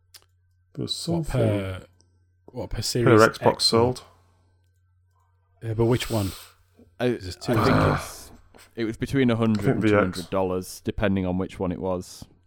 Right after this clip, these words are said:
Speaker 3: So at least
Speaker 1: Hmm.
Speaker 3: a hundred dollars. Which makes
Speaker 2: I
Speaker 3: sense,
Speaker 2: might
Speaker 3: it's a
Speaker 2: look
Speaker 3: loss
Speaker 2: at,
Speaker 3: leader.
Speaker 2: um,
Speaker 3: They, uh,
Speaker 2: Yeah.
Speaker 1: Hmm.
Speaker 3: um, when, when they're at the full price, um, you know, the PlayStation three, they made a, they made, like, a, I don't know how much loss, but each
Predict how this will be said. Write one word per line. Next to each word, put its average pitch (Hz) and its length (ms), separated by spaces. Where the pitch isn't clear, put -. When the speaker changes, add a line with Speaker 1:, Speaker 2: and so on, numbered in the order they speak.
Speaker 3:
So 101 200
at 82 60
least 104 200
Speaker 1:
Hmm. 110 60
Speaker 3:
a - 40
hundred 92 320
dollars. 90 560
Which 165 100
makes 202 220
Speaker 2:
I - 20
Speaker 3:
sense, 170 60
Speaker 2:
might 143 80
Speaker 3:
it's 113 80
a - 20
Speaker 2:
look 127 80
Speaker 3:
loss 123 140
Speaker 2:
at, 110 60
Speaker 3:
leader. 135 260
Speaker 2:
um, 92 140
Speaker 3:
They, 120 340
uh, 107 340
Speaker 2:
Yeah. 107 220
Speaker 1:
Hmm. 127 200
Speaker 3:
um, 135 340
when, 143 600
when 131 240
they're 120 240
at 113 100
the 117 80
full 110 280
price, 101 800
um, 95 540
you 104 100
know, 92 240
the - 100
PlayStation 107 560
three, 104 360
they 101 200
made 95 200
a, 90 120
they 101 200
made, 95 240
like, 92 260
a, 90 140
I - 100
don't 92 140
know 90 120
how 90 140
much 90 280
loss, 87 320
but 90 200
each - 380